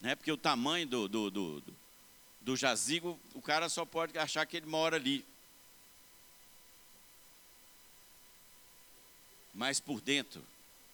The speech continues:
é morte, é mau cheiro. Mas aí eu,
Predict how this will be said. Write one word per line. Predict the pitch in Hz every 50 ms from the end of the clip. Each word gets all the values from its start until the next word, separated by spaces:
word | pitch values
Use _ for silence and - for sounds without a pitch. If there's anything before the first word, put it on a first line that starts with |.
| - - - - -
é | 98 104
morte, | 101 104 117 123 117 - - - - - - - - - - - - - - - 1017 1017 - - 1017 1017 1017 1017 988 - 1017 1017 988 - - - - - - - - - - - - - - - -
é | 90 117
mau | 123 120 127 127 101
cheiro. | - - - 131 135 135 127 95 78 - - - - - - - - - - - - - - - 1017 1017 1017 1017 1017 1017 - - 988 988 - 988 - 1017 1017 1017 1017 1017 1017 1017 988 - - - - - - - - - - - - - - - - - 988 - - - 1017 - - - - - - - - - - - - - - - - -
Mas | 117 135 139 143 143 151
aí | 135 131 135 165 196 196 175
eu, | 160 156 151 131